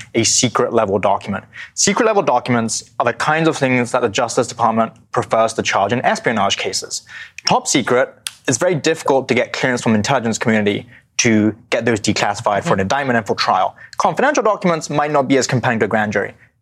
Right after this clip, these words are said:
Speaker 1: A secret document, that's exactly where you wanna be.
Speaker 2: So it's in the middle between the top level of secrecy and the sort of mundane level of secrecy. So that is more i-, appealing. How long has Jack Smith had this?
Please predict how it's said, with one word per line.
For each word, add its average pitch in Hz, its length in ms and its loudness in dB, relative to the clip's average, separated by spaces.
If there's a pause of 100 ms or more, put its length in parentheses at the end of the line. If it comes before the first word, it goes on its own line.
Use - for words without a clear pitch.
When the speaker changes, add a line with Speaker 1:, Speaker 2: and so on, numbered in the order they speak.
(180)
Speaker 1:
A - 60 2
secret 160 380 0
document, 202 480 0
that's 147 200 -2
exactly 135 420 0
where 123 120 4
you 110 140 2
wanna 104 180 0
be. - 200 -12 (640)
Speaker 2:
So 233 180 -2
it's 262 160 0
in 233 100 4
the 208 80 2
middle 202 380 2
between 170 340 0
the 143 60 2
top 190 400 0
level 160 280 4
of 135 80 2
secrecy 135 680 0 (260)
and 147 160 -6
the 131 60 -8
sort 139 140 0
of 139 140 0 (400)
mundane 160 540 2
level 135 240 0
of 127 60 0
secrecy. - 360 0
So - 120 0
that 147 240 0
is 131 140 -2
more 131 240 2
i-, 123 180 0
appealing. 117 360 -2 (220)
How 220 200 0
long 208 340 4
has 151 260 -2
Jack 147 300 -2
Smith 147 220 -2
had 190 300 -4
this? - 320 -8